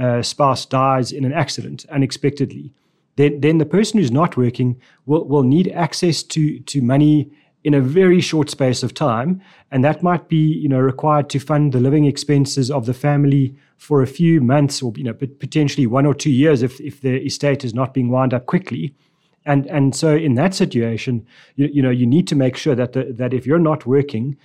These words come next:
that you've got access to money that at the very least will, will, will cover, let, let, let's say, one or two years worth of, of your expenses. It doesn't need to be sitting in cash like a money market or, uh, sorry, like an emergency fund,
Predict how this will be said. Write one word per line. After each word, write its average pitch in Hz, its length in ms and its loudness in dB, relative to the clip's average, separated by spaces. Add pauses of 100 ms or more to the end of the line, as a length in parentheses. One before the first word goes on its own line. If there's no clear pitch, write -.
(120)
that 120 220 -4
you've 147 180 -2
got 135 260 -2
access 160 440 -2
to - 120 -4
money 123 280 0
that 123 320 -6
at 139 140 -10
the 175 100 -6
very 190 400 2
least 123 340 -2
will, 139 260 0
will, 135 200 -2 (200)
will 139 160 -2
cover, 139 420 0 (220)
let, 151 180 -2
let, 147 160 0
let's 143 200 -2
say, 143 120 0
one 131 220 2
or 143 80 2
two 151 180 -4
years 135 320 2
worth 131 220 -2
of, 107 180 -6 (120)
of 123 280 -2
your 120 360 -4
expenses. 127 640 -4 (320)
It 127 80 -6
doesn't 165 260 4
need 143 160 2
to 131 80 -2
be 123 140 2
sitting 143 260 0
in 120 120 0
cash 151 340 -2
like 127 160 -4
a 120 60 -6
money 160 200 2
market 127 420 -4 (200)
or, 160 180 2
uh, 131 80 -2
sorry, 127 220 0
like 123 180 -2
an 123 80 0
emergency 139 520 0
fund, 120 340 -10